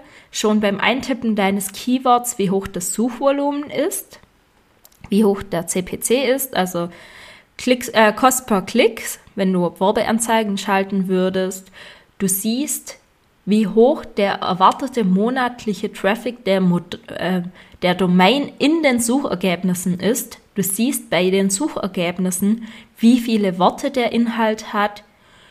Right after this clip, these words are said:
wie oft das exakt gesuchte Keyword im Inhalt auftaucht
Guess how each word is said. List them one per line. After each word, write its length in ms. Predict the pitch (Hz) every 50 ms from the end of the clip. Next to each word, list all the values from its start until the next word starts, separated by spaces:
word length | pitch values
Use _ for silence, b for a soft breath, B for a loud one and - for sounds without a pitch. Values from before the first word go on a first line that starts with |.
| b b b
wie 280 | 185 202 247 285 - -
oft 260 | 226 247 247 - -
das 240 | 202 196 196 - -
exakt 580 | - - - - - - 208 202 233 233 - -
gesuchte 640 | - 190 - - 220 220 247 240 - - - 208 190
Keyword 580 | 196 - - 233 233 226 233 220 214 220 -
im 100 | 202 196
Inhalt 680 | 180 190 185 202 233 233 233 - 262 269 285 302 294 -
auftaucht 800 | - 262 294 285 - - - - 262 247 254 254 247 240 - -